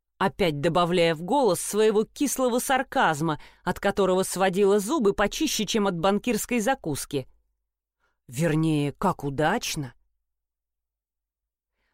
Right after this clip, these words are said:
«Надеюсь, ты сообразил ничего там не трогать?»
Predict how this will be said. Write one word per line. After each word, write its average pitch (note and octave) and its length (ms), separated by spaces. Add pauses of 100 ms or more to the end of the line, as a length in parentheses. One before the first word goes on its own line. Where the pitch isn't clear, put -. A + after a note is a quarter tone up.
«Надеюсь, G3 640
ты C#4+ 140
сообразил A#3+ 720
ничего A#3 400
там F#3+ 260
не A#3 100
трогать?» C#3 520